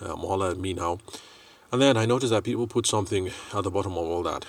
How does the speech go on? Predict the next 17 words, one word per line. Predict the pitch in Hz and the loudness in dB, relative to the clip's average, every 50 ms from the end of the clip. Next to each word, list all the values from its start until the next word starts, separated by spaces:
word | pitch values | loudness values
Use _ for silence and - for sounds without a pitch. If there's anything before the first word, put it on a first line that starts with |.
| - - - | -16 -12 -10
They | 98 | -6
say, | 85 - - 104 98 98 | -4 -2 2 2 2 2
"Text | - - 127 113 - - - - | 2 -2 -2 -2 -2 -4 -2 2
if | - 107 101 - - - | 2 2 2 0 -6 -6
interested." | - 104 98 - 95 82 - - - 69 - - - _ _ - - - - - - - - - _ _ - | -6 -6 -2 -2 -2 -2 -2 -4 -6 -8 -8 -10 -16 _ _ -20 -20 -20 -20 -20 -20 -20 -20 -20 _ _ -2
Exclamation | 104 - - 104 98 95 - - 98 | -2 0 0 0 -2 -2 -2 -2 -2
mark. | 87 80 78 87 - - - - - _ - | -2 -4 -4 -6 -8 -14 -20 -20 -14 _ 0
"Only | 113 123 123 120 120 127 123 | 2 2 2 2 0 -2 -4
serious | - - - - 113 107 104 107 104 104 95 | -4 -2 0 2 2 2 2 0 0 -2 0
buyers, | 90 101 101 98 95 92 92 - - | 0 0 0 2 0 -2 -2 -2 -2
please." | - - 117 120 110 95 80 80 85 92 - - - | -2 -2 -2 -2 -2 -4 -6 -10 -8 -8 -8 -4 -4
Exclamation | 104 98 - - 110 107 104 - - 104 | -4 -2 -2 -2 0 0 0 -2 -2 -2
mark, | 98 92 95 92 - 92 | 0 0 0 0 -2 -6
exclamation | 87 - - 85 92 90 - - 92 | -8 -8 -6 -6 -6 -6 -6 -6 -6
mark, | 87 85 80 76 - | -4 -4 -4 -4 -6
exclamation | 80 78 - 82 85 87 78 - 87 85 | -10 -10 -8 -6 -6 -6 -6 -6 -8 -6
mark. | 82 80 80 82 | -6 -6 -6 -8